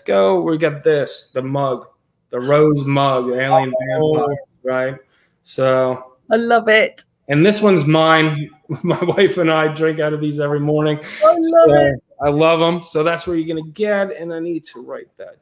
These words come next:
Speaker 2: Oh,
Speaker 1: down.
Speaker 2: awesome.
Speaker 1: Cup, right? Okay.
Speaker 2: This is cool.
Speaker 1: All right, here we go. All right, here's the next question. Which classic book is considered by many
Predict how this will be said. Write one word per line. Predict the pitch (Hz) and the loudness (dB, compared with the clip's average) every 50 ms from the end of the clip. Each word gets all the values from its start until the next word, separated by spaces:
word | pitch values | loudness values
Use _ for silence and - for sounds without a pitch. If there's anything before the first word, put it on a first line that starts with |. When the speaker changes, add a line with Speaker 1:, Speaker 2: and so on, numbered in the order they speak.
| _ - | _ -10
Speaker 2:
Oh, | 185 | -8
Speaker 1:
down. | 175 156 143 147 180 240 254 226 - _ _ _ - | -6 -6 -6 -6 -8 -8 -10 -10 -12 _ _ _ -6
Speaker 2:
awesome. | - 208 202 196 190 190 190 175 - - - 240 233 226 233 240 254 277 294 339 330 285 _ _ _ _ _ - | -4 -2 -2 -2 -2 -4 -8 -10 -10 -6 -2 0 2 4 6 6 6 6 4 2 -2 -14 _ _ _ _ _ -20
Speaker 1:
Cup, | - - 104 - - 196 _ _ _ _ _ - | -20 -20 -18 -18 -18 -20 _ _ _ _ _ -10
right? | 123 123 147 135 139 160 202 247 294 - | -6 -4 -2 -2 0 -2 -2 -2 -4 -8
Okay. | 139 - - 143 135 175 202 - - _ _ _ _ _ _ _ - | -10 -8 -4 -4 -4 -4 -6 -10 -14 _ _ _ _ _ _ _ -8
Speaker 2:
This | - 233 226 - | -6 -6 -6 -8
is | 175 135 | -16 -18
cool. | - - - 175 170 160 156 165 165 - - _ _ _ _ _ _ _ - - | -18 -16 -12 -10 -8 -8 -8 -8 -10 -12 -16 _ _ _ _ _ _ _ -12 -6
Speaker 1:
All | 127 139 | -2 -2
right, | 143 127 117 120 | -2 -2 -2 0
here | 135 151 156 160 | 2 4 4 4
we | 170 160 | 4 4
go. | 165 147 139 123 113 | 4 2 2 0 -2
All | 117 127 | -2 -2
right, | 135 135 131 131 127 | -2 -2 -2 -4 -4
here's | 127 151 156 165 165 156 | -2 0 0 0 0 0
the | 170 165 151 151 | -2 -4 -4 -6
next | 175 165 160 160 - - - | -6 -6 -6 -6 -8 -12 -10
question. | - 156 139 - - - 104 - _ _ _ _ _ _ _ _ _ _ _ _ | -8 -6 -6 -6 -8 -12 -20 -20 _ _ _ _ _ _ _ _ _ _ _ _
Which | - 135 139 180 233 240 160 131 - - - - - - - - _ _ _ _ - | -4 0 2 4 4 4 2 0 -4 -8 -10 -12 -12 -14 -16 -20 _ _ _ _ -20
classic | - - - 156 165 185 190 196 - 220 196 - - - - - | -12 -6 -2 -2 0 0 -2 -2 0 0 -2 -2 -4 -8 -4 0
book | 214 202 156 135 120 - - - - _ _ _ _ _ _ _ _ | 2 2 2 2 0 -4 -8 -16 -20 _ _ _ _ _ _ _ _
is | - 160 147 147 - - | -4 -4 -4 -4 -4 -4
considered | 170 156 147 - - - 190 196 220 214 202 165 147 | -4 -4 -4 -2 -2 0 2 4 4 4 2 2 0
by | 175 160 160 156 | 0 0 0 0
many | 156 160 180 190 185 160 139 135 135 131 135 135 | 0 0 0 0 0 -2 -2 -4 -6 -8 -10 -12